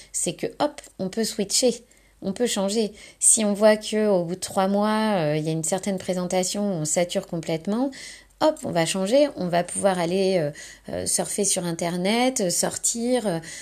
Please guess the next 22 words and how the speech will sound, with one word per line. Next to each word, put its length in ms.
euh, 280
se 160
lancer 320
dans 160
d'autres 340
pédagogies 720
aussi, 440
euh, 420
essayer 260
de 40
s'intéresser 540
plus 300
à 80
la 100
manipulation 680
si 140
ça 140
passe 200
pas 120
autrement. 420
Enfin, 180
bon. 100